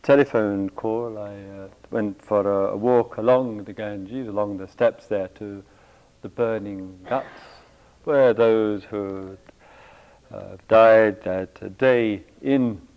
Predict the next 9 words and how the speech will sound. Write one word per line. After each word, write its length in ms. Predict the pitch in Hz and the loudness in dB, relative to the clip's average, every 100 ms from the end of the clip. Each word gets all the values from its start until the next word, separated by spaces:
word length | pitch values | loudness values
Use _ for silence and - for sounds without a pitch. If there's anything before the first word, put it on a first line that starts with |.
| _ - | _ -16
um, 400 | 95 92 87 87 - _ _ | -14 -14 -16 -20 -20 _ _
Benares 600 | 117 110 104 104 101 98 - | -4 0 2 0 -2 -8 -10
are 240 | 98 95 98 _ - | -8 -8 -10 _ -10
cremated 520 | 131 135 135 - 101 | -2 0 -2 -8 -16
on 280 | 98 92 95 | -16 -18 -18
the, 80 | 92 - - | -20 -18 -8
the 60 | |
banks 380 | 101 101 92 - | 0 0 -2 -8
there 360 | 101 92 90 | -2 -2 -2